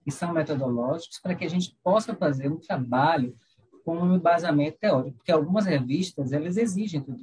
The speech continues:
isso. Você não consegue passar. Eu assisti uma vez uma, uma palestra sobre, com uma,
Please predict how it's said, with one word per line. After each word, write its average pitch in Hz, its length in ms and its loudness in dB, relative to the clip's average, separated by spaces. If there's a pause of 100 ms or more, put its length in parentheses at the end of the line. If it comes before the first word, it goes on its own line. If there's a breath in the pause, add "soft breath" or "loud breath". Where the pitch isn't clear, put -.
(140)
isso. - 160 -20 (180)
Você 151 140 -4
não 156 160 0
consegue 196 460 0
passar. 139 440 -4 (380 soft breath)
Eu 143 80 2
assisti 156 320 -4
uma 160 220 -2
vez 143 340 2
uma, 131 420 0 (480)
uma 135 220 0
palestra 135 640 2
sobre, 127 800 -4 (280)
com 143 140 2
uma, 135 500 -2